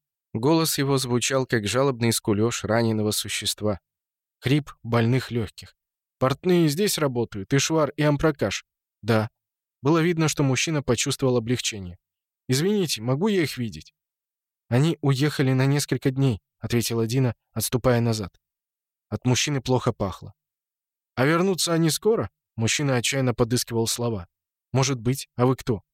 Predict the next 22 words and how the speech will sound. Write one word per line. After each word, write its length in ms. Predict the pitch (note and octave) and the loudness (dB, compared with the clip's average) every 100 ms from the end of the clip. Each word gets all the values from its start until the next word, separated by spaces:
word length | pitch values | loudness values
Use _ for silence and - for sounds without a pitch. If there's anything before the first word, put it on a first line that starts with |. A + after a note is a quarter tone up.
| _ _ _ - | _ _ _ -2
«Я 180 | E3+ | 2
их 140 | G#3 F#3 | 2 2
друг. 380 | G3+ D#3 - - _ - | 0 0 -4 -20 _ -2
Мы 100 | G3 | 0
жили 180 | A3+ F#3+ | 2 2
в 60 | D#3+ | 2
одном 280 | D3+ E3 | 2 0
посёлке, 540 | C#3+ F3+ - F#3 C3 G#2 | 2 0 2 -2 -2 -4
пока 460 | A#2 - D3 B2+ - _ _ | -2 2 4 2 -2 _ _
правительственные 800 | D3+ E3 E3+ D3+ C3 - D3+ D3 | 2 2 2 0 -2 0 2 2
силы 300 | C#3 G3 E3+ | 2 0 -2
не 120 | C#3+ D3+ | 0 0
разрушили 540 | D#3+ D#3 C3+ - G#2 | 0 0 -2 -2 -6
его». 240 | G2 F2 - _ _ _ _ _ _ _ _ _ _ _ _ _ _ _ _ _ - | -8 -8 -14 _ _ _ _ _ _ _ _ _ _ _ _ _ _ _ _ _ -2
На 140 | C3 | 0
какое-то 400 | C#3 C3+ F3 E3 | 0 0 0 2
мгновение 640 | C#3 B2+ C3+ C3+ E3+ D#3+ C#3 | 0 2 2 2 2 0 -2
Дине 280 | A#2 F3 D#3+ | -2 -2 0
показалось, 580 | D3+ C3+ A#2+ E3 D#3+ | 0 0 0 0 0
что 160 | - D3+ | 0 0
это 200 | D#3 D3 | 0 2
Раджарам, 560 | D3+ C3 D3 D#3+ F#2 | 0 0 0 0 0